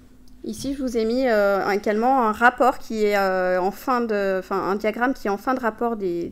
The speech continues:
des comptes rendus probiocal, qui représente tous les résultats sur tous les échantillons de l'année.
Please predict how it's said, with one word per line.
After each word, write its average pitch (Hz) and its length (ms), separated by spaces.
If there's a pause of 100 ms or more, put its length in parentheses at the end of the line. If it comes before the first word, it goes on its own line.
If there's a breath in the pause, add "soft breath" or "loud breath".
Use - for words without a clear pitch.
des 208 100
comptes 208 200
rendus 220 240
probiocal, 214 580 (420 loud breath)
qui - 140
représente 294 640 (160)
tous 392 320
les 311 200
résultats 302 540
sur 320 240
tous - 120
les 285 180
échantillons 269 460
de 254 100
l'année. 190 280